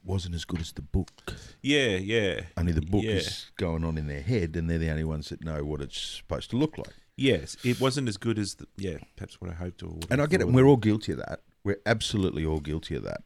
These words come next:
Speaker 1: and we've been let down so many times.
Speaker 2: Mm.
Speaker 1: It's constant, uh,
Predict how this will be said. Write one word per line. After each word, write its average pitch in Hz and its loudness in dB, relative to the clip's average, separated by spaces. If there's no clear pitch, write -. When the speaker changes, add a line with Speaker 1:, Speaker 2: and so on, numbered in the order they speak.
Speaker 1:
and 85 2
we've 87 0
been 85 2
let - -2
down 73 0
so 73 -4
many 65 -6
times. 76 -6
Speaker 2:
Mm. 98 -4
Speaker 1:
It's 90 -6
constant, 110 2
uh, 71 2